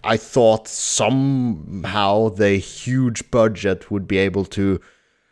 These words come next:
bring lots of content in several different areas, but, eh, it's the basic M M O R P G experience. It has its pros, it has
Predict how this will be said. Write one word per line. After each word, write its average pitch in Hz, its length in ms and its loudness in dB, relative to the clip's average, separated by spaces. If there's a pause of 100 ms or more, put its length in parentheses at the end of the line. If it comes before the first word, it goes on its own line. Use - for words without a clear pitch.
(160)
bring 107 540 2
lots 113 460 0
of - 160 -4
content 107 640 0
in 101 200 0
several 98 640 0
different 92 600 -4
areas, 90 600 0
but, - 460 -6 (100)
eh, 95 240 -4 (140)
it's - 560 -6 (1160)
the 113 180 2
basic 85 920 -2
M 92 200 -2
M 90 140 -2
O 87 160 0
R 82 140 -2
P 87 140 -8
G 82 140 -4
experience. 76 500 -8
It - 140 -2
has 98 320 -2
its 87 180 -8
pros, 92 540 -6
it 90 120 -8
has 85 420 -8